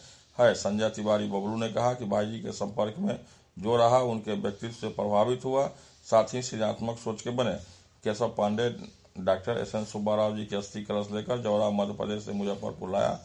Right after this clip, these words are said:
उन्होंने बताया कि बुधवार को नौ,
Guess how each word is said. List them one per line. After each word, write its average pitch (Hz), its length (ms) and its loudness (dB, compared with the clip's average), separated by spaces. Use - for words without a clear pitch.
उन्होंने 110 260 2
बताया 104 340 4
कि 123 140 -4
बुधवार 104 520 2
को 123 200 0
नौ, 107 520 2